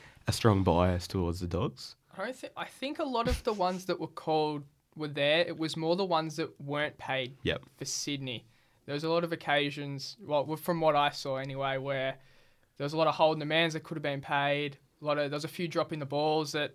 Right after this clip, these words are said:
Speaker 2: but then again, that rule is pretty much
Speaker 1: Yeah.
Speaker 2: obsolete at the moment as well. I feel like, yeah, it was the ones that were missed for Sydney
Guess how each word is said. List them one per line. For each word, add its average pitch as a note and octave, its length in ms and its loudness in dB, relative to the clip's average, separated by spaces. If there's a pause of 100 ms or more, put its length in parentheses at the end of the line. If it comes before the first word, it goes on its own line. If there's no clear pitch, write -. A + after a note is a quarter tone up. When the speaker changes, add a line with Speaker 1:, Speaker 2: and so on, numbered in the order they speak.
Speaker 2:
but D3+ 100 -8
then C#3 140 -6
again, C3+ 160 -4
that C#3 180 -4
rule C3+ 240 -6
is - 200 -10 (180)
pretty D3 180 -6
much C3+ 160 2
Speaker 1:
Yeah. F#2 160 6
Speaker 2:
obsolete C#3 400 0
at C3 80 -12
the A#2 60 -12
moment C3 260 -6
as - 100 -12
well. C3 340 0 (340)
I C#3 80 2
feel G3+ 240 2
like, F#3 340 4 (340)
yeah, E3 140 8
it C3 80 4
was D3+ 140 -4
the D#3+ 80 -4
ones E3+ 240 2
that E3 280 -4
were D3+ 100 -8
missed D3+ 280 -8
for C#3 220 -4
Sydney C#3 440 -8